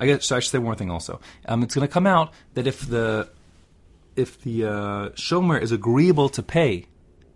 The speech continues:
but then before he even gets around to paying, the thief is found, already he's entitled, the shomer is entitled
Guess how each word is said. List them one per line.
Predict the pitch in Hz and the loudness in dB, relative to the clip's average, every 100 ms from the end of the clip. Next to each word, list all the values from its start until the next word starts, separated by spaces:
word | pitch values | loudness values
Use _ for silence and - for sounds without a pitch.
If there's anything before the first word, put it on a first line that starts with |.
| _ _ - - - | _ _ -20 -20 -10
but | - 113 | -4 2
then | 139 123 | 4 4
before | 110 151 147 | 0 2 2
he | |
even | 127 117 | 2 0
gets | 107 120 127 | 0 -2 2
around | 135 160 | 2 2
to | 127 | -2
paying, | 117 95 92 156 165 - _ - - - | -4 -4 -2 -6 -8 -16 _ -20 -20 -12
the | 110 110 98 90 | -4 -2 -2 -2
thief | 87 - 117 113 | -6 -4 -4 -4
is | |
found, | - 113 120 143 | -6 -2 0 0
already | - 127 151 147 | -2 0 2 0
he's | 135 151 139 | -4 -6 -6
entitled, | 127 127 123 101 | -6 -2 -2 -2
the | 90 | -4
shomer | - 143 127 | 0 2 2
is | 104 | -2
entitled | 107 117 107 101 | -4 -2 -2 -2